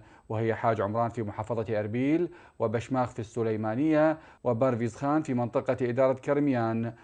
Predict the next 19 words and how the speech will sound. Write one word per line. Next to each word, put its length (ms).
ويعد 380
هذا 280
الأخير 460
هو 180
الأهم 400
لإيران، 600
حيث 260
مرت 320
عبره 380
في 140
عام 200
ألفين 320
وسبعة 420
عشر 420
أكثر 300
من 120
أربعة 440
وخمسين 540
بالمئة 540